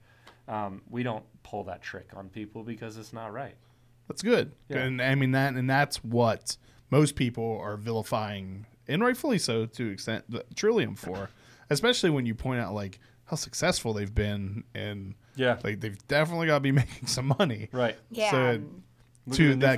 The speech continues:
Speaker 1: facilities
Speaker 2: at
Speaker 1: they've
Speaker 2: this,
Speaker 1: opened.
Speaker 2: to, at this point, to decide we're going to suddenly give everyone a pay cut.
Speaker 1: Yeah, I think they, it's, I mean, as,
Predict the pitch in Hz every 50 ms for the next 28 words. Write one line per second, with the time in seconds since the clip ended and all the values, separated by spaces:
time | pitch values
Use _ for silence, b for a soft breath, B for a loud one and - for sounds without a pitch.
0 | 123 - - 135 127 127 123 113 107 156 156 156 104 101 95 - 98 95 b b
1 | b b b b b - - - - 156 - - 143 131 120 - - 147 156 160
2 | 151 - - - - 139 127 120 113 110 98 - - - - - 135 117 113 107
3 | - 139 120 117 117 110 107 110 110 117 117 113 110 107 104 - 123 113 107 104
4 | 107 B B B B B _ _ _ - - - 143 120 117 113 110 110 104 110
5 | 117 110 110 110 110 110 104 98 98 - - 113 117 110 - - - - - -
6 | _ B B B B B 220 180 B B 123 113 107 101 - - - - - 131
7 | 123 123 117 113 117 117 - _ - - 123 - - - - _ _ _ _ _
8 | - 123 123 120 110 107 - - - 135 131